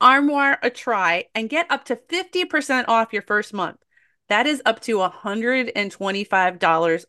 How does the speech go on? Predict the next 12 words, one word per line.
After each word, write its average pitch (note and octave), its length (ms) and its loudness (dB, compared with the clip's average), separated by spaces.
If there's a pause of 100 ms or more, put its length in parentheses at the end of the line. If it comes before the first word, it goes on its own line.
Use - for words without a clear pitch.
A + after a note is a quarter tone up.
off. D#3 440 0 (640)
Just D4 240 0
visit A3+ 380 4 (380)
armoire C#4 680 0 (220)
dot G#3 340 2 (200)
style A#3 880 -4
slash F#3 540 -2
onboys. E3+ 680 -4 (500)
That's G#3 360 0 (180)
armoire D4+ 540 4
dot A#3 340 2
style F#3+ 680 0